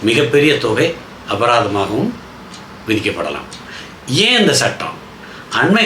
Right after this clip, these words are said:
காலமா நீங்க பார்த்தீங்கன்னா, இந்த பெட்டிங் ஆப்ஸ் எல்லாம் வந்த பிறகு செலிபிரிட்டிஸ்லாம் என்டார்ஸ் பண்ணி விளம்பரம் கொடுக்கறதன் மூலம் மோசடி,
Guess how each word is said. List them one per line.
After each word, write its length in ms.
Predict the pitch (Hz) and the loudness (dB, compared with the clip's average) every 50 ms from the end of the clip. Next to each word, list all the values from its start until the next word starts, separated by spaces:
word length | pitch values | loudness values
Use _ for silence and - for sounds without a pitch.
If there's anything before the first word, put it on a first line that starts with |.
| - | 4
காலமா 300 | 165 165 170 170 170 151 135 | 4 4 6 4 4 4 4
நீங்க 160 | 120 107 - 113 | 2 2 2 0
பார்த்தீங்கன்னா, 360 | 107 98 101 98 95 110 135 127 | 0 0 -2 -2 -2 0 0 0
இந்த 100 | 117 - | 0 2
பெட்டிங் 300 | 120 123 123 165 165 170 151 | 2 2 4 4 4 4 2
ஆப்ஸ் 200 | 143 139 - 143 123 | 2 0 0 0 2
எல்லாம் 160 | 127 117 - 101 | 2 2 2 2
வந்த 160 | 107 117 - 95 98 | 2 0 0 0 -2
பிறகு 260 | 90 82 90 110 123 127 - - - - - - - - | -4 -2 -4 -4 -6 -6 -8 -10 -14 -16 -16 -10 -4 0
செலிபிரிட்டிஸ்லாம் 800 | - 156 175 175 170 165 156 139 131 139 - 127 139 143 139 123 | 2 2 4 4 4 4 4 4 4 2 2 2 2 2 2 2
என்டார்ஸ் 340 | 117 117 127 123 120 - - 117 | 2 2 2 2 0 0 -2 0
பண்ணி 240 | 98 101 107 131 147 - - - - - 107 | 0 2 2 0 0 -4 -8 -14 -12 -4 0
விளம்பரம் 360 | 107 123 131 127 123 117 104 101 | 2 4 4 4 4 2 2 0
கொடுக்கறதன் 440 | 101 95 95 92 87 87 87 85 87 | -2 -2 -4 -6 -6 -6 -6 -4 -4
மூலம் 260 | 90 87 95 110 - - - - - - - - - - 98 | -6 -6 -6 -8 -8 -10 -12 -16 -16 -18 -18 -18 -14 -2 0
மோசடி, 440 | 104 123 123 123 135 - - - - | 2 2 4 2 2 0 0 -2 -6